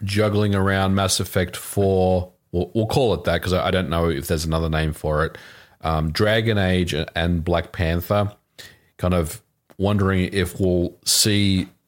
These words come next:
any of those games. We did see a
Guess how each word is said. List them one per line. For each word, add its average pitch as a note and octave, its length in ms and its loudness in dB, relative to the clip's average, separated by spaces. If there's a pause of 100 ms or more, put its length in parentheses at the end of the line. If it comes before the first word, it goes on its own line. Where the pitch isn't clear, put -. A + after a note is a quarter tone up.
any G#2+ 240 2
of G#2+ 140 2
those G#2+ 260 2
games. G#2+ 340 0
We A2 140 2
did D3+ 200 0
see C3+ 380 2
a F2+ 480 0